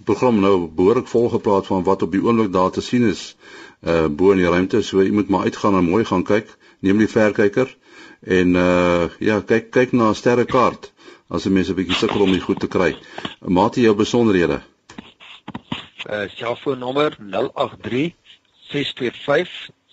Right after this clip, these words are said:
Speaker 2: sewe een vyf vier. Nul agt drie ses twee vyf sewe een vyf vier.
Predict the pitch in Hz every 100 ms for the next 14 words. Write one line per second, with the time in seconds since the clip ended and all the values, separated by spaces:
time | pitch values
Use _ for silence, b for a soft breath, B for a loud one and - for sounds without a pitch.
0 | - 117 117 110 104 117 104 - 98 82
1 | _ _ 98 127 120 107 104 135 160 160
2 | - 120 - 104 - - 143 143 - 117
3 | 110 95 107 98 - 101 - - 82 -